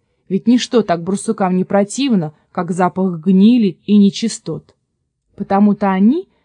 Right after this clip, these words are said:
помимо пяти-шести отнорков, выкапывают две или три отдушины,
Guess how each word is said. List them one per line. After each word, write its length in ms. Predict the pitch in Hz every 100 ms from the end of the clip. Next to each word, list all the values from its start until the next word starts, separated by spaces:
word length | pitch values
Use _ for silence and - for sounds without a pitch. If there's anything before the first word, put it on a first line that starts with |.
| _ -
помимо 440 | 202 214 226 214
пяти-шести 760 | 208 247 - 247 - 208 - 208
отнорков, 680 | 190 - 269 403 - 156 - _ _ _ -
выкапывают 800 | 180 202 196 254 - 339 285 185
две 360 | 156 190 254
или 120 | 320 220
три 240 | - 190
отдушины, 840 | 262 302 190 196 165 - 160 156